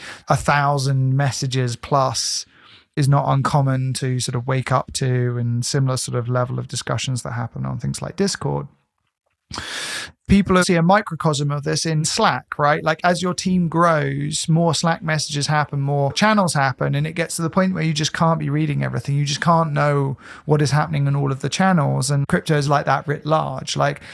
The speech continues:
there are people who have specialist interests in the different aspects of your project, and conversations that are going on between the community and your team members.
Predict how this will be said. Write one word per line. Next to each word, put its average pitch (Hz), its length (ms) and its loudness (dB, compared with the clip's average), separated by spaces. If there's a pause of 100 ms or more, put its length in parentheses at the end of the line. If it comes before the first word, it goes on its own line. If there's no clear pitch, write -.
(120)
there 160 180 2
are 160 100 4
people 165 420 2
who 160 80 4
have 151 140 4
specialist 143 560 -2
interests 147 560 -2
in 139 140 0
the 139 80 -2
different 147 320 -4
aspects - 480 -2
of 135 140 -8
your 139 120 -4
project, 180 680 0 (280)
and 151 200 -2
conversations 165 580 2
that 156 140 -4
are 151 80 -4
going 147 280 0
on 143 360 0 (320)
between 156 500 2
the 143 100 -2
community 160 760 2
and 143 100 0
your 135 160 -2
team 190 300 2
members. 151 680 0